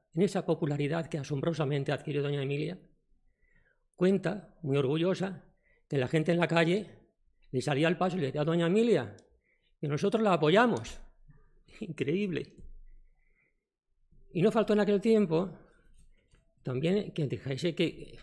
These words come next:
que no entendía por qué tenía ese, ese anhelo doña Emilia, si doña Emilia era muy superior a la Academia. Así, por ejemplo, Emilio Carrere escribe, cuando el rechazo del año doce:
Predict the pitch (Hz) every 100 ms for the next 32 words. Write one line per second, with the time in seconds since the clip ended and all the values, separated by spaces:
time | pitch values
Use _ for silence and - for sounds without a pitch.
0 | - - 143 151 160 156 156 151 156 151
1 | 151 147 147 147 147 151 151 160 156 -
2 | 156 147 156 151 147 151 160 160 151 165
3 | 156 143 127 147 156 160 147 151 170 160
4 | 143 143 143 131 - 208 180 - - -
5 | - - 180 170 160 180 139 160 185 175
6 | 170 190 175 180 - - - _ _ _
7 | _ _ _ - 139 - 160 151 - -
8 | - _ _ _ _ - _ _ _ _
9 | _ _ - 127 139 127 123 139 135 127
10 | 131 131 127 120 113 165 131 117